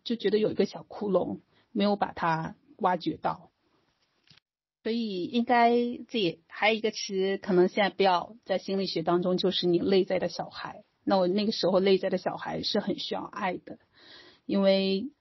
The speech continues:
嗯，就很严厉嘛，家庭把我培养出来。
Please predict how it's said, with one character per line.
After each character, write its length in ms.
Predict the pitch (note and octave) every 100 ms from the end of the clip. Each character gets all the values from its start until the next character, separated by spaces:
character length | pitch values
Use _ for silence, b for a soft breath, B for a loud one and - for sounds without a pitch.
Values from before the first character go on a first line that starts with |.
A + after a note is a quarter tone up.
| -
嗯， 340 | F3+ F3 F3
就 200 | E3+ G3+
很 240 | G3 F#3 F#3
严 240 | F#3 G#3+
厉 120 | G3
嘛， 200 | F#3 F3+
家 200 | - F3+
庭 300 | - - D#4
把 120 | - F#3+
我 100 | G3+
培 160 | -
养 240 | G3+ F#3+ A3
出 180 | -
来。 200 | F3 D#3+